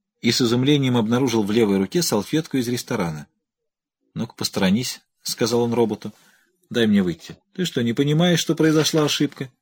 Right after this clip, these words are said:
Голос его задрожал. Робот, чуть слышно скрипнув, отошел в сторону. "То, что ты преследуешь меня по пятам, уже и не радость", — сказал Деннер. "Должен же ты быть хотя бы чистым. Грязный робот — это уж слишком.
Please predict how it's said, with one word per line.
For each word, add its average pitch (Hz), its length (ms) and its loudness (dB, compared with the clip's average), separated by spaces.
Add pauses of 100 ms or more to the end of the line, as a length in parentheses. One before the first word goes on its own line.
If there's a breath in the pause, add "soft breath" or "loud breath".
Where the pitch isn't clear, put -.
(400)
Голос 107 420 -2
его 107 120 0
задрожал. 101 560 -2 (600 soft breath)
Робот, 170 500 4
чуть 151 220 0
слышно 147 360 2
скрипнув, 165 500 0
отошел 123 320 -2
в - 60 -6
сторону. 82 460 -6 (1400)
"То, 165 140 4
что 147 160 -4
ты 135 120 -2
преследуешь 123 540 0
меня 110 200 4
по 90 120 -4
пятам, 147 400 -6
уже 123 200 -4
и 139 40 -6
не 127 100 -2
радость", — 87 360 -4
сказал 82 340 -8
Деннер. 78 400 -12 (640)
"Должен 131 420 2
же 113 80 -2
ты 120 120 0
быть 107 180 2
хотя 104 240 0
бы 101 100 0
чистым. 85 420 -4
Грязный 147 380 -2
робот — 147 280 0
это 139 120 -4
уж 131 140 -4
слишком. 165 480 -6